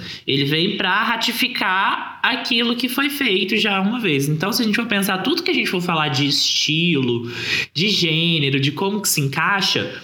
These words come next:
nesse, em questão de produção, em questão de fazer o álbum, é muito a mesma coisa do outro. Porque qual que é o conceito de ser um álbum side B, de ser um lado B. É você ter,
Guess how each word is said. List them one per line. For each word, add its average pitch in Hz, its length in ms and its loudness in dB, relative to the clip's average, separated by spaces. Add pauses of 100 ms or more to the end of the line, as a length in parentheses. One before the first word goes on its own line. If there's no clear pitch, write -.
(120)
nesse, 196 760 0 (200)
em 131 100 2
questão 165 300 0
de 139 120 2
produção, 170 960 0
em 143 60 0
questão 139 320 0
de 135 100 2
fazer 165 640 0
o 131 60 2
álbum, 151 380 0 (500)
é 190 100 0
muito 269 800 0
a 233 80 0
mesma 226 300 0
coisa 208 300 0
do 240 140 0
outro. 170 420 0 (280)
Porque 180 260 2
qual 254 220 0
que 294 60 0
é 262 40 0
o 254 60 0
conceito 165 600 0
de 131 100 2
ser 147 180 0
um 139 140 2
álbum 123 520 0 (280)
side 131 440 0
B, 107 420 0
de 113 140 -2
ser 127 200 0
um 127 100 -2
lado 135 340 0
B. 117 420 0 (280)
É 135 80 0
você 147 480 0 (140)
ter, - 480 -2